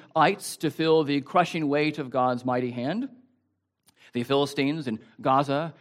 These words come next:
Ashkelon, and Ekron are taking notice as they are perishing as well. And through Joseph,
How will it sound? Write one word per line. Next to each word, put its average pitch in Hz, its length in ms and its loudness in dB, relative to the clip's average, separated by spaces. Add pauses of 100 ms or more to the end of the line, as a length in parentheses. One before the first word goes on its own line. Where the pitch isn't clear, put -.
(300)
Ashkelon, 143 560 2
and 123 100 -2
Ekron 139 480 2
are 113 160 0 (160)
taking 151 380 2
notice 139 380 0
as 143 480 0
they 135 300 -2
are 117 300 0
perishing 117 960 -6
as 107 120 -20
well. 123 500 -8 (1900)
And 143 80 -4
through 175 140 6
Joseph, 175 840 2